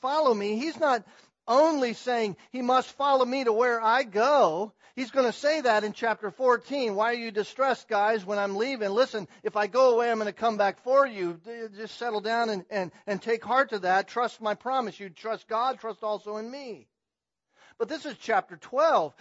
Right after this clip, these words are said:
This is before that. And he says, "If you serve me, you must follow me." He means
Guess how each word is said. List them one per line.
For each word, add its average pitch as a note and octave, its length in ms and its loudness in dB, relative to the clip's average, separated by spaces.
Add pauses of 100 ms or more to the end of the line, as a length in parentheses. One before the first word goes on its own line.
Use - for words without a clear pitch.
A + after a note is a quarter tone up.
(120)
This C4+ 180 -12
is B3 140 -14
before A3+ 880 2 (260)
that. D#3 400 0 (760)
And A#3+ 140 -2
he A3+ 80 0
says, A#3 280 -2
"If A3 200 -6
you G#3+ 240 -6 (280)
serve C4+ 520 4
me, B3+ 680 -2 (360)
you C#4 160 -6
must B3+ 260 2
follow D#4+ 440 4
me." G3 240 -2
He A#3 120 -4
means B3+ 340 -4